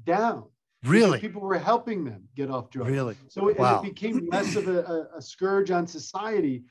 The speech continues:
Speaker 1: when they legalized it outright. Now, would that
Speaker 2: Huh.
Speaker 1: happen in the United States with our personality as Americans? I don't know. But if that truly could occur in, in, from a public policy standpoint in America,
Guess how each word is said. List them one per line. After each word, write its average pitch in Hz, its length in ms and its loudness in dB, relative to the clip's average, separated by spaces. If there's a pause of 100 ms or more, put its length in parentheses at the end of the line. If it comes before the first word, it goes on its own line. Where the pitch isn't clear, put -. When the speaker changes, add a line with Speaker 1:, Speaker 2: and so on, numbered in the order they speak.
(140)
Speaker 1:
when 208 260 2
they 202 160 4
legalized 165 800 0
it 180 100 -4 (160)
outright. 165 480 -2 (420)
Now, 170 180 4
would 170 160 2
that 208 120 2
Speaker 2:
Huh. 190 100 0
Speaker 1:
happen 208 200 0
in 202 60 -4
the 196 60 -2
United 185 280 -2
States 185 340 0
with 151 120 -4
our 170 120 2
personality 175 720 0
as 151 140 0
Americans? 175 640 -4
I 156 120 -6
don't 143 300 -4
know. 170 380 -2 (400)
But 165 260 4 (560)
if 190 240 4 (100)
that 190 320 0
truly 208 380 -6
could 208 240 2
occur 208 540 -2
in, 160 300 -4
in, 151 340 -8
from 165 120 -6
a 139 80 -4
public 175 340 -4
policy 160 400 -6
standpoint 196 540 -6
in 165 80 -2
America, 160 580 -4